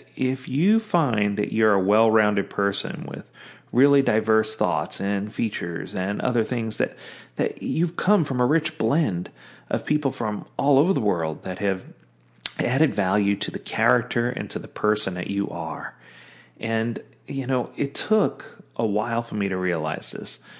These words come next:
Through high school and, you know, growing up in the South, where there was lots of racial injustice going both ways. There, there was an equal amount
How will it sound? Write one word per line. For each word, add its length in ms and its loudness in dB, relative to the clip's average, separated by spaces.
Through 380 4
high 320 2
school 680 2
and, 300 -8
you 60 -10
know, 120 -8
growing 420 2
up 160 -2
in 80 -2
the 80 -2
South, 520 -2
where 280 0
there 120 0
was 160 -2
lots 280 -2
of 80 4
racial 340 2
injustice 480 -2
going 220 4
both 280 2
ways. 340 -4
There, 160 -2
there 180 -4
was 160 -2
an 160 -6
equal 400 -2
amount 400 -2